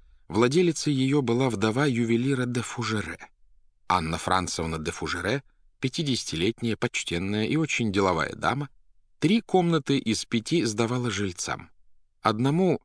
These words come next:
фамилия которого была, кажется, Беламут, и другому, с утраченной фамилией. И вот два года тому назад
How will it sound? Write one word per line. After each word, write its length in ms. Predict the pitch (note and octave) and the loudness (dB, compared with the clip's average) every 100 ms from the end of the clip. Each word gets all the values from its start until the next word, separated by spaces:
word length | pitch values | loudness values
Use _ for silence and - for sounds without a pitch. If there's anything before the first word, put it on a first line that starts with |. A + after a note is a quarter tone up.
| _ - | _ -8
фамилия 480 | C#3 C3+ B2 A#2 | -2 0 2 0
которого 420 | G#2+ A2 A2 G2 F#2 | 0 0 2 2 2
была, 200 | G2 F2+ | 2 0
кажется, 680 | F2+ E2 - - E2+ D#2 - - | 0 -2 -4 -2 -2 -2 -8 -16
Беламут, 1000 | - E2 G2 F#2 E2+ D#2+ F2+ D3 - - - _ _ - | -12 -4 0 0 0 -2 -2 -4 -6 -16 -18 _ _ -4
и 140 | F#3+ | 0
другому, 640 | F#3 E3+ G2 F#2 F2+ E2+ - _ _ | 2 2 2 2 2 -4 -8 _ _
с 120 | - - | -2 0
утраченной 480 | D3+ F2 - D2+ | 4 2 2 -6
фамилией. 460 | D2+ F#2 A2+ B2 - _ _ _ _ _ _ _ _ _ _ | -6 -8 -10 -14 -18 _ _ _ _ _ _ _ _ _ _
И 140 | - G#2 | -4 2
вот 280 | D#3 C3+ | 2 0
два 240 | G2+ A2+ B2+ | 0 2 2
года 320 | A2 B2 G2 | 2 0 0
тому 300 | - G2 F#2+ | -2 -4 -4
назад 640 | D#2 D2+ E2 C3 - - | -4 -6 -6 -10 -12 -20